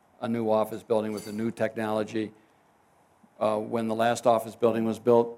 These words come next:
no one heard the word green or leed, and now today we have these wonderful things that we can incorporate in a building. I think retail is flat. It's going to be flat for a long time until people get a spendable income back.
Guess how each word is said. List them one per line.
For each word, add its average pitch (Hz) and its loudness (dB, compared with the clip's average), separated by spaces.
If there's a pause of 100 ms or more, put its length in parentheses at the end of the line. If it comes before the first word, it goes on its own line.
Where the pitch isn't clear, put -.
(100)
no 117 -2
one 113 0
heard 120 0
the 113 -2
word 104 0
green 107 -4
or 107 -2
leed, 104 0
and 110 -8
now 107 -2
today 107 -2 (460)
we 110 -6
have 110 -2
these 104 -10
wonderful 104 -4
things 107 -8
that 113 -18
we 107 -10
can 104 -10
incorporate 104 -4
in 95 -10
a 92 -10
building. 101 0 (680)
I 113 -2
think 135 0
retail 123 2
is 110 -4
flat. 113 0 (500)
It's 104 -16
going 120 0
to 113 0
be 110 0
flat 113 -2
for 110 -6
a 107 -2
long 107 -2
time 107 -2
until 107 0 (500)
people 120 -4
get 110 0
a 117 -6 (160)
spendable 110 0
income 110 -4
back. 107 -2